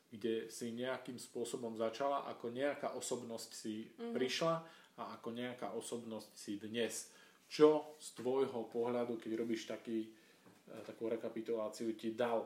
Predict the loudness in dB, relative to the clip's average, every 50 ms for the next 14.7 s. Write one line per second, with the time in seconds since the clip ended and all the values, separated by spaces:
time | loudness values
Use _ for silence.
0 | -4 -10 -20 -12 -8 -6 -4 -4 -6 -6 -8 -10 -8 -4 0 2 2 4 4 2
1 | 2 0 0 -2 -2 -4 -2 0 0 0 0 -2 -2 -2 -2 -2 -4 -6 -8 -14
2 | -16 -10 -6 -4 -4 -4 -6 -8 -10 -12 -12 -12 -14 -14 -14 -16 -20 _ _ -16
3 | -14 -12 -12 -12 -14 -20 -20 -20 -20 _ _ _ -4 -4 -2 -2 -2 -4 -2 -2
4 | 0 0 0 -2 -2 -2 -4 -4 -4 -4 -10 -4 0 0 0 2 0 0 -2 -4
5 | -6 -8 -6 -6 -6 -4 -4 -6 -6 -6 -6 -6 -6 -6 -4 -4 -4 -4 -6 -10
6 | -16 -20 -20 -20 -20 -20 _ _ _ _ _ _ -8 -4 -2 -2 -2 0 0 2
7 | 2 2 0 0 0 2 2 2 2 2 0 0 2 4 4 4 4 4 4 2
8 | 0 0 0 0 0 0 0 -4 -6 -4 0 0 2 2 0 -2 -4 -10 -12 _
9 | -6 -4 -2 -2 -4 -4 -8 -12 -16 -18 -18 -16 -14 -10 -8 -6 -6 -6 -6 -8
10 | -8 -8 -8 -6 -4 -2 -2 0 -2 -2 -4 -6 -8 -6 -8 -8 -6 -6 -6 -6
11 | -6 -4 -4 -4 -4 -4 -4 -4 -4 -6 -8 -10 -12 -12 -8 -6 -4 -2 -2 -2
12 | -2 -4 -6 -6 -8 -10 -10 -12 -12 -10 -8 -6 -4 -4 -4 -4 -6 -6 -8 -10
13 | -12 -12 -10 -10 -10 -8 -6 -6 -6 -4 -4 -4 -2 -2 -2 -4 -4 -6 -6 -6
14 | -6 -8 -6 -6 -6 -6 -6 -8 -6 -6 -6 -6 -6 -8